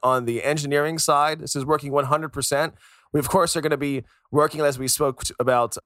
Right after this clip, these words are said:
you know, the past couple of weeks, of the people that we brought in about bringing the right copy. And, of course, when it comes to Superside and the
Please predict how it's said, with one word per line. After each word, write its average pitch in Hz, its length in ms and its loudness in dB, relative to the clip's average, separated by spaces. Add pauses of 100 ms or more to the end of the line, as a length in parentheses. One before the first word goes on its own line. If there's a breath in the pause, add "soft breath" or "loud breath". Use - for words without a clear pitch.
(120)
you 123 80 -2
know, 113 100 0
the 113 300 -6
past 135 280 2
couple 123 180 -4
of 127 80 -2
weeks, 202 240 0
of - 20 -2
the 143 80 0
people 147 240 0
that 127 160 -10
we 123 60 -2
brought 120 340 0
in 147 180 0
about 107 280 -2
bringing 120 220 -4
the 107 60 -4
right 104 200 -4
copy. 147 540 0
And, 110 60 -4
of 104 120 -8
course, 123 260 -2
when 110 100 -6
it 104 60 -8
comes 117 240 -2
to 110 80 -6
Superside 120 720 2
and 98 160 -10 (360 soft breath)
the 110 460 0